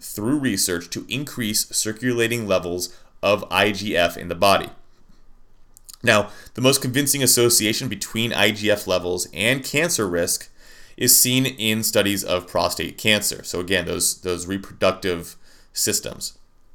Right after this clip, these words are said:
Um, there have been studies in diff-, you know, diverse populations that have shown a strong and consistent association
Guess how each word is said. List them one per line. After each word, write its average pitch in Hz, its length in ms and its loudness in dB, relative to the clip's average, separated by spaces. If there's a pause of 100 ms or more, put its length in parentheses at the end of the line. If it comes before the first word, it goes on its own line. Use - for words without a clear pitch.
(800)
Um, 98 280 4 (760)
there 113 460 8
have 113 420 6
been 110 180 2
studies 120 460 2
in 104 120 -4
diff-, 107 180 -6 (180)
you 104 140 -4
know, 95 100 2
diverse 107 320 0
populations 107 680 -2
that 101 100 4
have 87 120 -2
shown 101 500 -2 (200)
a - 100 -8
strong 113 800 4 (240)
and 98 160 -8
consistent 131 680 0
association 90 920 0